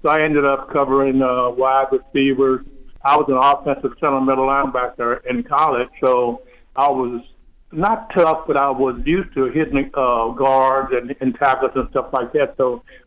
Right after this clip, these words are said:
that wasn't new to me at that position. The thing that was new really was the coverage, you know. And after I got the coverage down, I would like to think, not ever dreaming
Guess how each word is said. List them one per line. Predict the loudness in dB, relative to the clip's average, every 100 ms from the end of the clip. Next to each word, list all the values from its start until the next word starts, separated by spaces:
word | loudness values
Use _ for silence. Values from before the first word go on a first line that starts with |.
| 0
that | 2 4
wasn't | 2 2 0
new | 2 2
to | 2
me | 2 2
at | 0
that | -2 -4
position. | -4 0 0 0 -4 -4
The | -2
thing | 0 2
that | 0 0
was | 0
new | 2 2 2 0 -6 -16 -10
really | 0 2 2
was | 0 -2
the | -6 -4
coverage, | 0 0 0 -6 -8 -12
you | -2 0
know. | 0 -2 -6 -18 -20 -6 0
And | 2
after | 2 2 0
I | 0
got | 0 -2 -4
the |
coverage | -4 -2 0 -2 -2 -2
down, | 0 0 0
I | 2 2
would | 2 -4 -8 -6
like | 0 0 0 -4
to | -8 -4
think, | -2 -2 -4 -14 -14 -4
not | 0 2 0 -6 -4
ever | 0 0 -2
dreaming | -8 -4 0 2 0 -2 -8